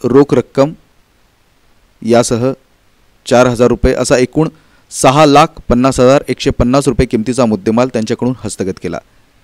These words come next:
यांच्याकडून आणखी घरफोडीचे गुन्हे उघडकीस येण्याची शक्यता आहे. सदर कामगिरीबाबत पोलीस आयुक्त रवींद्रकुमार सिंगल यांनी मध्यवर्ती गुन्हे शाखेतील अधिकारी आणि कर्मचारी यांचं कौतुक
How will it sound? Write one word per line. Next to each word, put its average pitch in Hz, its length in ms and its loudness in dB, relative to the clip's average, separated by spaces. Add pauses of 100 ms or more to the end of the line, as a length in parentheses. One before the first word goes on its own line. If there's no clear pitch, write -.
(220)
यांच्याकडून 156 440 2
आणखी 139 260 0
घरफोडीचे 123 480 0
गुन्हे 113 200 -2
उघडकीस 117 480 -4
येण्याची 104 300 -6
शक्यता - 400 -8
आहे. 87 200 -8 (420)
सदर 151 280 2
कामगिरीबाबत 131 800 2 (160)
पोलीस 117 240 0
आयुक्त 110 260 0 (500)
रवींद्रकुमार 127 540 0
सिंगल 117 320 -4 (800)
यांनी 139 260 2
मध्यवर्ती 135 540 2
गुन्हे 123 200 -2
शाखेतील 123 440 -4
अधिकारी 113 360 -2
आणि 113 160 -2
कर्मचारी 113 480 -4
यांचं 107 260 -6
कौतुक 110 340 -4